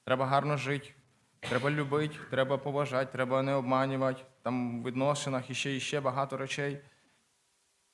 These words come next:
Але якщо узагальнити це, то ми розуміємо, е, оцей уривок, який записаний, я хотів би зачитати, найперше цей уривок. Він записаний у Марка, дванадцятий розділ.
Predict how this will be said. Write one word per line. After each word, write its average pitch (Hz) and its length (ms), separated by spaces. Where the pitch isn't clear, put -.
Але 165 140
якщо 196 200
узагальнити 208 600
це, 202 180
то 190 120
ми 190 340
розуміємо, 156 680
е, 131 540
оцей 131 260
уривок, 143 400
який 131 180
записаний, 123 440
я 120 80
хотів 123 180
би 120 80
зачитати, 135 480
найперше 123 380
цей 123 140
уривок. 151 340
Він 139 160
записаний 139 500
у 117 40
Марка, 143 460
дванадцятий 151 600
розділ. 131 420